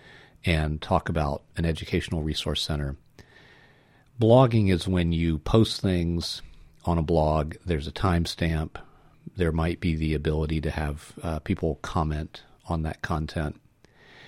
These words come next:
And it's a sort of time-sequenced way, uh, index of content, a time-sequenced index of content. A resource center is where you take a slightly different approach. Your goal is to demonstrate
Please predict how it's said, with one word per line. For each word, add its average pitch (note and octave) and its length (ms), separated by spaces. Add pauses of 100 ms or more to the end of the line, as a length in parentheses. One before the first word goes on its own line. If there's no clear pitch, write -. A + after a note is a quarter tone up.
(240)
And F#2+ 160
it's F#2+ 220
a G2+ 40
sort A2+ 360
of F2 180 (140)
time-sequenced F2+ 1500 (180)
way, D#2+ 480
uh, F#2 60 (100)
index D#2+ 480
of D2+ 100
content, - 560 (880)
a - 40
time-sequenced E2+ 760
index D#2+ 400
of - 80
content. F2 460 (580)
A G#2+ 80
resource C#3 460
center F#2+ 280
is E2 200
where F2+ 220
you E2 420 (500)
take - 180
a - 60
slightly D3+ 380
different G2 340
approach. E2+ 500 (460)
Your G#2 140
goal C3 320
is A2+ 140
to F#2 240
demonstrate F#2 1000